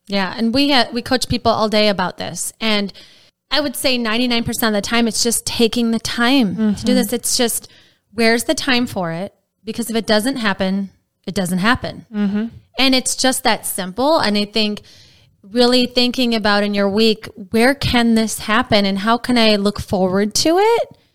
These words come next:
Speaker 1: How can I prioritize it? How can I make it a group effort? How can I make it easier on
Speaker 2: Mm-hmm.
Speaker 1: myself? All of those things.
Speaker 2: Yeah. And the clients that I talk to,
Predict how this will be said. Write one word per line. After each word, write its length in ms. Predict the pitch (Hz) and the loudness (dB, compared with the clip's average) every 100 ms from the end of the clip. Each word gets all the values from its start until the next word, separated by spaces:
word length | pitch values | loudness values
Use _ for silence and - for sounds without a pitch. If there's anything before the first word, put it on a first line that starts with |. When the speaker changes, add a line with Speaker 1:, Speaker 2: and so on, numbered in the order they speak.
| _ _ - | _ _ -4
Speaker 1:
How 240 | 254 240 | 0 0
can 280 | 240 240 226 | -2 -4 -4
I 580 | 208 202 196 196 190 185 _ _ _ - | -2 0 0 -2 -4 -8 _ _ _ -10
prioritize 720 | 233 202 214 269 277 285 285 277 | -2 0 2 0 0 0 0 2
it? 300 | 302 294 _ _ | 0 0 _ _
How 220 | 214 214 | -6 -4
can 160 | 226 | -2
I 80 | 214 | 0
make 260 | 208 202 202 | 2 2 0
it 100 | 190 | -2
a 40 | |
group 260 | 175 180 220 | 0 -2 2
effort? 460 | 247 - 262 247 | 0 0 -2 -2
How 180 | 226 233 | 0 0
can 160 | 226 240 | 0 -2
I 60 | |
make 200 | 220 208 | 0 -4
it 80 | 202 | -4
easier 260 | 220 233 233 | -2 0 0
on 40 | |
Speaker 2:
Mm-hmm. 80 | 226 | 0
Speaker 1:
myself? 440 | 233 - 226 214 214 | -2 0 0 0 0
All 240 | 185 185 | 0 0
of 60 | 165 | -2
those 220 | 160 156 | -6 -8
things. 340 | 160 151 151 | -10 -10 -6
Speaker 2:
Yeah. 260 | 185 180 185 - | -2 -2 -4 -4
And 200 | 262 247 - - - _ _ - | -4 -4 -8 -20 -20 _ _ -6
the 120 | 262 | -4
clients 320 | 285 311 294 - | 0 0 0 -2
that 120 | 214 | -2
I 100 | 220 | -2
talk 300 | 226 185 - | -2 -6 -2
to, 400 | - 180 202 | 0 2 0